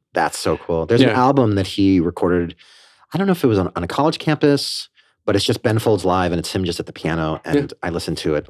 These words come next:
Speaker 1: all the time. It's just so fantastic to hear him on the piano. He rips it up. And,
Speaker 2: Oh, it's so fun.
Speaker 1: and, um, yeah, the songs are so great.
Speaker 2: Well, you are, uh,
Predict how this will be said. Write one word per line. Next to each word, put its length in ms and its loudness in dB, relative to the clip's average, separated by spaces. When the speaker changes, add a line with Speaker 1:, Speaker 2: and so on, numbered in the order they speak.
Speaker 1:
all 100 -4
the 100 -6
time. 520 -10
It's 200 -14
just 340 -8
so 800 -2
fantastic 600 -8
to 100 -8
hear 200 -8
him 140 -4
on 80 -6
the 60 -6
piano. 380 -8
He 100 -6
rips 280 -6
it 80 -4
up. 240 -8
And, 140 -6
Speaker 2:
Oh, 100 -6
it's 120 -14
so 120 -4
fun. 300 -10
Speaker 1:
and, 340 -6
um, 400 -6
yeah, 240 -6
the 120 -14
songs 280 -8
are 60 -10
so 160 -10
great. 260 -8
Speaker 2:
Well, 220 -6
you 240 6
are, 220 2
uh, 300 -2